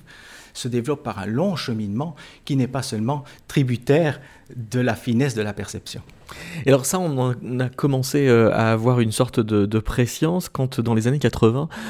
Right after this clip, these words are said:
Speaker 2: on a commencé à faire, euh, des tests un peu culture free.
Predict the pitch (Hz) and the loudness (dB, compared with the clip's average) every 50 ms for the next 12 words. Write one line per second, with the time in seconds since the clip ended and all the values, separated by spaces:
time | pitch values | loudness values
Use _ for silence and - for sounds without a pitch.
0 | 185 - - 117 117 117 - - 110 113 113 - 147 135 127 - 131 123 120 117 | -12 -4 0 2 2 2 2 2 0 0 0 -2 -2 -4 -2 0 0 0 2 2
1 | 113 107 101 101 104 110 107 104 104 - 117 127 123 117 - - 101 104 - 107 | 4 4 4 4 2 2 0 0 0 0 0 0 0 -2 -4 -6 -4 -2 -4 -4
2 | - - 117 110 - - 113 110 - - - 123 110 110 107 | -2 -2 -2 -2 0 -2 -2 -4 -4 -4 -2 -2 -2 -2 -4